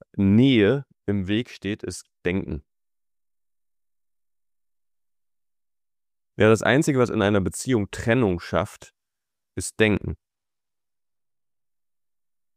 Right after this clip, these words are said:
Über sich selbst nachdenken. Über Haben und Machen nachdenken, statt zu sein. Was muss ich machen? Ah, ich muss was machen, um mehr Nähe zu, äh,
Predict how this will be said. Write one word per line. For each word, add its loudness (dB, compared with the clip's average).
Über 2
sich -2
selbst 0
nachdenken. -4
Über -2
Haben 2
und -2
Machen -6
nachdenken, -10
statt -4
zu -8
sein. -2
Was -2
muss 2
ich -2
machen? 0
Ah, 0
ich -4
muss 2
was -2
machen, -2
um 0
mehr 2
Nähe 2
zu, -12
äh, -12